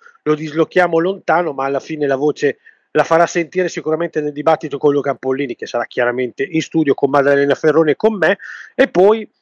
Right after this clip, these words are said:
a, mm, casa Ferrari avremo anche il, eh, sindaco di Montechiarugolo Friggeri, che, eh, ne approfittiamo per parlare di un'iniziativa che vede protagonista il comune di Montechiarugolo, che è stata inserita nella classifica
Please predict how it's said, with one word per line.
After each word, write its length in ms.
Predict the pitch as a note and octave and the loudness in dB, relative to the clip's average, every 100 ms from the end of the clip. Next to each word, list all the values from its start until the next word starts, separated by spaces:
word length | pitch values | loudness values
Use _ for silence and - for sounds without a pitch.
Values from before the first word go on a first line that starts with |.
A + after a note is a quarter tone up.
| _ - _ _ | _ -20 _ _
a, 480 | E3+ C#3 C#3 C3 B2 | 0 2 2 0 -2
mm, 180 | B2 A#2+ - | -6 -14 -20
casa 280 | - G3 G3+ | -2 0 0
Ferrari 500 | F#3+ A3+ G3+ F3+ A3+ | 2 0 2 2 2
avremo 360 | E3+ D#3+ E3 D3+ | 0 -2 -4 -4
anche 320 | D#3 D#3 D#3 | -6 -8 -10
il, 200 | D3 C#3+ | -8 -4
eh, 340 | C#3 C3+ C3+ B2+ | -4 -2 -4 -6
sindaco 600 | - F3+ F3 D#3 C#3 C3+ | -12 -12 -6 -4 -2 -4
di 80 | C3+ | -2
Montechiarugolo 720 | D3 C#3 C#3+ D#3+ E3 E3 D#3+ | -4 -4 -2 0 2 2 2
Friggeri, 640 | G3 A3 D#3+ G3 A#3+ B3 | 2 -2 4 6 6 2
che, 420 | - D#3 D#3+ D#3 - - - - | -2 0 2 0 -2 -12 -18 -8
eh, 440 | - D#3 D3+ C#3 C#3 | -4 -2 0 -2 0
ne 100 | E3 | -2
approfittiamo 640 | - E3+ F3 - D#3+ D#3+ | 0 -4 -2 0 2 2
per 180 | C#3+ B2+ | 2 2
parlare 240 | D3 C#3+ | 2 2
di 60 | C#3+ | -2
un'iniziativa 540 | C#3+ B2+ D#3 - D#3 | -6 -4 -6 -2 -2
che 140 | - | -2
vede 340 | C3+ C3 B2+ A#2 _ _ _ - | -2 -2 -2 -4 _ _ _ -2
protagonista 680 | F3 G3+ G#3+ F#3+ F#3+ F3 F3 | 0 2 2 0 -4 -2 -4
il 80 | D3 | -4
comune 240 | E3 F3 | -6 -6
di 100 | E3+ | -6
Montechiarugolo, 760 | F3 - F3 G#3 G3 A#3 A#3+ D#3 | -8 -6 -2 2 2 4 4 2
che 100 | B2+ | 0
è 20 | |
stata 220 | F#3 - | -2 -2
inserita 560 | C#3+ - E3 E3+ G3 F#3+ | -8 -4 -4 -4 -4 -2
nella 240 | C#3 C3+ | -2 -6
classifica 720 | - D#3 - - E3+ D#3 D#3 | -4 -6 -8 -16 -12 -2 -2